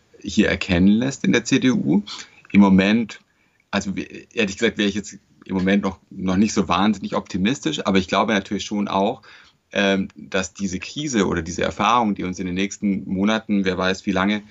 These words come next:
bevorsteht, das wird die Partei natürlich schon auch ein Stück weit zusammenschweißen. Da bin ich mir ziemlich sicher. Ähm, dass das gehört, also jedenfalls aus meiner Beobachterperspektive,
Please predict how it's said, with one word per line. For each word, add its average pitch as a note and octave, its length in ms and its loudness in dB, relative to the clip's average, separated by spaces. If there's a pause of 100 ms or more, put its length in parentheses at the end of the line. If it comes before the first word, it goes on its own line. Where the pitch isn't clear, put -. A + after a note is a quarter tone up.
(400)
bevorsteht, A#2+ 760 0 (240)
das - 280 -8
wird B2 180 -2
die A2 80 -2
Partei G#2 400 0
natürlich F#2 400 0
schon G#2+ 240 4
auch F2 140 0
ein E2+ 100 -2
Stück - 240 -4
weit E2+ 200 0
zusammenschweißen. F2 800 -2
Da F2+ 60 -2
bin F2+ 120 -2
ich E2 80 -4
mir F2 140 0
ziemlich F#2 240 4
sicher. A#2+ 360 2 (480)
Ähm, F#2+ 520 2
dass - 440 -4 (120)
das G2 400 -4
gehört, G2 500 0 (120)
also E2+ 220 -8
jedenfalls E2 500 -4
aus D#2 180 -4
meiner F2+ 220 0
Beobachterperspektive, F#2 1120 -6